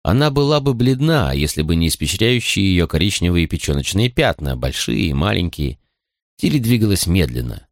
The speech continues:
но весьма решительно. Ходьба причиняла ей боль, но старуха не желала уступать болезням.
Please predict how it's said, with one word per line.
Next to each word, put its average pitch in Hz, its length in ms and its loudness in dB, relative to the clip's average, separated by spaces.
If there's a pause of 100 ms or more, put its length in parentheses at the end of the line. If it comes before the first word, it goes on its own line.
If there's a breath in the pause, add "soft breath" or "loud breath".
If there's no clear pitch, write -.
но 82 260 2
весьма 85 340 0
решительно. 57 580 -6 (440)
Ходьба 117 400 0
причиняла 123 480 2
ей 117 220 2
боль, 127 320 0
но 73 100 0
старуха 104 420 0
не 117 140 2
желала 98 440 2
уступать 69 520 -4
болезням. 73 600 -2